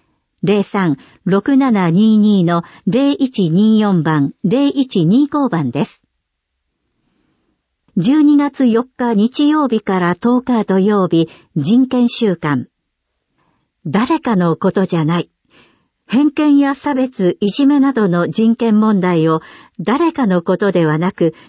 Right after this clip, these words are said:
自分のこととして捉え、他人の人権にも十分配慮した行動をとりましょう。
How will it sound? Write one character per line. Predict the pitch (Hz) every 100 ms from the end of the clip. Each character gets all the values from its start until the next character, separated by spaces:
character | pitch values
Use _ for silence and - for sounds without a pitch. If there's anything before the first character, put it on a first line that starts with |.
| -
自 | 143 175
分 | 220 277
の | 285 277
こ | 262
と | 277
と | 269 247
し | -
て | 170
捉 | 160 165 175
え、 | 156 - _ _ _ _
他 | 202
人 | 196 240 240
の | 240
人 | 233 226
権 | 226 226 214
に | 208
も | 185
十 | 170 247 285
分 | 320 302
配 | 247 285
慮 | 240 240
し | -
た | 175
行 | 175 202 190
動 | 202 185
を | 190
と | -
り | 170 165
ま | 175
し | -
ょ | 165
う。 | 131